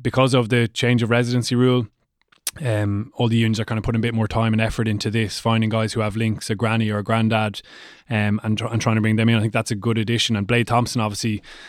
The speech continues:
um, has been excellent for the Scarlets, so he's gonna really change things up in the back row there. Very dynamic, very skillful, brilliant in the line out.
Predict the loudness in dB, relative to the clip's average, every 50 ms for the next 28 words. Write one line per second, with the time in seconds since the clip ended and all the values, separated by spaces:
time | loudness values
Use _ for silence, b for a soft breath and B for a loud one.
0 | B B B _ -4 -2 0 0 0 0 0 -2 -4 -4 -6 -6 -4 -2 -4 -2
1 | -4 -4 -4 -4 -4 -4 -2 -4 -4 -2 -2 0 0 0 0 -2 -2 -2 -2 0
2 | 0 0 0 0 2 2 2 2 0 0 -2 -2 -2 -4 -4 -2 -2 -2 0 0
3 | -2 -2 -2 0 -2 -2 -2 -2 -4 -2 -2 -4 -4 -2 -2 -2 0 -2 -2 -2
4 | -2 -2 -2 -2 0 -2 -2 0 0 0 0 -2 -2 -4 -4 -6 -6 -6 -2 -2
5 | 0 0 0 -2 -2 -2 -2 -2 0 0 0 0 0 0 -2 -2 -2 -2 0 0
6 | 0 0 -2 -4 -6 -8